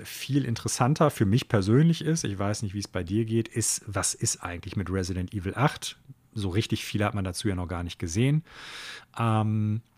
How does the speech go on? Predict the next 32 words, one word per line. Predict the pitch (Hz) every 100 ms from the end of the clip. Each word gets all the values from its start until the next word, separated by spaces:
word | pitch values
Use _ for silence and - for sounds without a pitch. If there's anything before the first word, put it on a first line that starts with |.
| _ _ _
es | 110 -
gab | - 127
einen |
neuen | 104 90
Trailer, | - 156 196
der | 135
ist | 110
ganz | 101 95
schick | - 202 - -
und | - 117
ich | 107
hab | 110 -
so | 113
den | 104 104
Eindruck, | - 107 107 107 - - - - - - -
dass | 95 -
wenn | 95 92 92 90 - _ -
Resident | 92 107 123 107 104
Evil | 117 101 95
sieben, | 85 92 127 127 107 165 - _ _ _ _ _ _ _ -
ne, | 98 131
also | 127 101 98 92
wo | 101
die | 95
das | 98
erste | 107 101 113
Mal |
in | 101
die |
First-Person-Perspektive | 95 107 - - 110 - 113 113 - 101 - 113
gegangen | 104 104 107 110
sind, | 110 120 - -